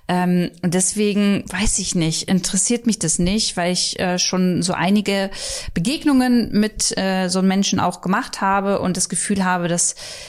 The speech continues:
wenn man in jungen Jahren, äh, in, in, ähm, so eine Mannschaft kommt, dass man schnell, wenn man nicht die richtigen Leute um sich hat, auch den Bezug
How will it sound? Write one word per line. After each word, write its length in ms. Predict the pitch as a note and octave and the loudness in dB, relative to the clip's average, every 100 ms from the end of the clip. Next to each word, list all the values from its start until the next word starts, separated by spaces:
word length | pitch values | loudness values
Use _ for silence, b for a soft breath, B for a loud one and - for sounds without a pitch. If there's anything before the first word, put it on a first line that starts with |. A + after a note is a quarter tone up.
| B B | B B
wenn 120 | F#3 | 0
man 140 | F3+ E3+ | 2 4
in 60 | |
jungen 260 | F3+ A3+ B3+ | 4 6 4
Jahren, 640 | G#3+ A3 G#3+ G3 G#3 A3 | 4 2 2 2 4 2
äh, 420 | - F3+ F3 F3 | 2 0 2 0
in, 340 | F3 E3+ E3 D#3+ | 2 4 4 2
in, 520 | E3 E3 D#3+ D#3 D#3 | 2 2 2 2 -2
ähm, 540 | - F2+ D3 D3+ D3 D3 | -4 -2 -2 -2 -2 0
so 120 | D#3 | 0
eine 140 | E3+ | 0
Mannschaft 440 | E3+ G3 - E3 - | 2 0 0 -4 -4
kommt, 360 | D3+ D#3 F#3 | -2 0 0
dass 180 | F3 - | -2 -2
man 280 | E3+ E3 D#3+ | 0 2 2
schnell, 440 | - - F3+ G3 G3 | 0 0 0 2 0
wenn 100 | F3+ | 2
man 120 | E3 | 0
nicht 180 | E3 E3+ | 0 0
die 40 | |
richtigen 340 | E3+ E3+ - D#3 | -2 -2 0 2
Leute 260 | D#3+ F3 | 2 -2
um 100 | F3 | -2
sich 180 | D#3+ E3 | -2 -4
hat, 180 | E3 - | -6 -4
auch 180 | D3+ D#3+ | -4 -4
den 200 | - D#3+ | -4 -4
Bezug 500 | D#3+ - F#3+ F3+ | -2 -4 -4 -6